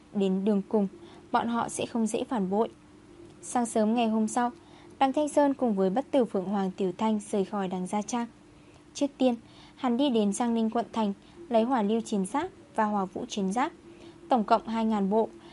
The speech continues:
sắp xếp vào trong một cái hòm sắt lớn. Đằng Thanh Sơn nâng cái hòm sắt, đứng ở trên lưng Tiểu Thanh bay đến dãy Thái A. Vù. Vạn trượng trời cao, trên tầng mây,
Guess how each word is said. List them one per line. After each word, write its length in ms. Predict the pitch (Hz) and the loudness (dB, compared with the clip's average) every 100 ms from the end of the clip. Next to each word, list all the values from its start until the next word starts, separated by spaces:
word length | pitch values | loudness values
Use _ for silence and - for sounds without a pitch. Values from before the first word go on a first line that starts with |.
| - | -18
sắp 220 | - 339 - | -4 -4 2
xếp 160 | 359 | 0
vào 160 | 349 202 | 2 -2
trong 280 | - 226 202 | -2 -2 -2
một 120 | - | -4
cái 120 | 190 | -6
hòm 240 | 208 208 | -4 -4
sắt 180 | 190 262 | -4 -2
lớn. 380 | 247 208 196 294 - - - - - | 0 0 0 -2 -8 -20 -20 -20 -2
Đằng 140 | 277 269 | 0 2
Thanh 140 | 285 | 2
Sơn 280 | - 294 269 | 2 2 2
nâng 120 | 262 | 0
cái 200 | 214 190 | -2 -4
hòm 200 | 214 185 | -2 -2
sắt, 240 | - 311 - - - - - - - - - - - - | 0 -2 -4 -18 -20 -20 -20 -20 -20 -20 -20 -20 -4 2
đứng 180 | 214 | 2
ở 140 | 247 233 | 4 2
trên 240 | - 226 | 2 2
lưng 160 | 226 220 | 4 2
Tiểu 180 | 226 185 | 2 0
Thanh 280 | 226 220 220 | 0 -2 0
bay 160 | 214 208 | 0 2
đến 240 | 196 214 | 2 0
dãy 180 | - - 233 - - | -2 -4 -4 -6 -10
Thái 200 | 190 185 | -8 -2
A. 240 | 226 240 - - - - - - - - - - - - - | 0 0 -4 -18 -20 -20 -20 -20 -20 -20 -20 -20 -20 -20 -6
Vù. 320 | 214 226 202 - - - - - - - - - - - - - - - | 2 4 2 -2 -12 -16 -18 -20 -20 -20 -20 -20 -20 -20 -20 -20 -14 0
Vạn 200 | 233 220 | 0 2
trượng 220 | 254 208 | -2 0
trời 180 | 226 202 | 0 0
cao, 280 | - 240 240 - - - | 2 0 0 -6 -20 -4
trên 200 | 233 208 | 0 2
tầng 200 | 208 196 | 4 6
mây, 200 | 214 | 6